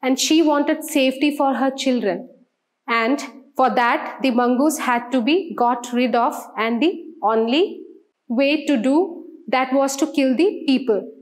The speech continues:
She gives him instruction on, instructions on their entire plan. She tells him that he should bite the big man first and then they would hunt for the mongoose together.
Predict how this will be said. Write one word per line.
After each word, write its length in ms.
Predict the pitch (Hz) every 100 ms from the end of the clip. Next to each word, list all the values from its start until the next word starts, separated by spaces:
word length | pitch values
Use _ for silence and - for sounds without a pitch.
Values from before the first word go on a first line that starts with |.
| - _ _ _
She 240 | - 320 240
gives 300 | 320 359 -
him 240 | 302 320
instruction 680 | 294 269 - 330 330 294 247
on, 360 | 226 240 254 -
instructions 680 | 294 302 339 339 339 359 -
on 220 | 262 262 269
their 220 | 277 269
entire 600 | 233 226 254 254 262 262
plan. 340 | 220 196 240 311 - _ _ _
She 300 | - 294 285
tells 300 | 294 311 359
him 280 | 311 294 208
that 220 | 214 214
he 200 | - 269
should 380 | 269 294 233 -
bite 420 | 226 220 311 - 240
the 80 |
big 280 | 185 277 294
man 400 | 254 208 190 302 370 - _ _ -
first 480 | 277 240 254 - -
and 240 | 202 226 220
then 280 | 262 320 262
they 160 | 240
would 220 | 220 247 - - - _ _
hunt 440 | - 262 302 339 - - - -
for 200 | 240 214
the 80 | 302
mongoose 540 | 240 208 214 320 -
together. 500 | - 202 190 170 151